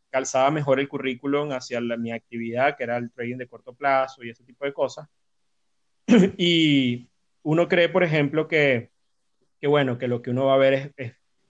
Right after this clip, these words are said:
simple análisis técnico, los, los, los patrones que uno siempre ve, que si hombro, cabeza, hombro, doble suelo, triple suelo, triple techo y ese tipo de cosas. Esas cosas se ven, chartismo,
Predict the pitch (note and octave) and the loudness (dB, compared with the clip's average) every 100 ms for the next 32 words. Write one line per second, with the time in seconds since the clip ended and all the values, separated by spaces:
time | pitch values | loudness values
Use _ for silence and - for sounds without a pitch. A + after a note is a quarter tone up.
0 | _ - D#3 C#3 C#3 C#3 C3+ B2+ D3 E3 | _ -4 -2 2 2 2 -2 -6 0 2
1 | D#3 D3+ D3 D3 B2+ A#2 A#2+ A#2 A#2+ B2+ | 4 0 0 0 2 0 -4 -6 -8 -6
2 | A#2+ A#2+ A#2 A#2 A#2 B2+ C3+ B2 B2 C3 | -8 -6 -8 -4 -4 -6 -6 -4 -4 -6
3 | C#3+ B2 B2 A#2+ B2 B2+ B2 A#2 A#2+ A#2 | -6 -8 -4 -2 0 -2 -4 -10 -8 -6
4 | B2 B2 A#2 - A#2+ B2 A#2+ A#2+ A#2 A2+ | -6 -6 -8 -6 -4 -4 -4 -4 -6 -8
5 | A2 A#2+ A#2+ A#2 A2 - A2+ B2 A#2+ A#2+ | -8 -6 -6 -8 -14 -16 -14 -10 -8 -10
6 | A#2 G#2 G#2+ - A#2 A#2 G#2 _ B2 D3 | -16 _ -18 -14 -14 -14 -18 _ -18 -14
7 | D3+ C3+ D#3 D3+ _ _ _ _ - E3 | -6 -6 -6 -12 _ _ _ _ -2 0
8 | D#3 D#3+ F3 D#3+ D#3 F#3 F#3 F3 D#3+ D#3 | 0 0 0 0 -2 2 4 2 0 0
9 | B2+ - E3+ B2+ C3 G3 | -2 0 -4 -4 -6 -10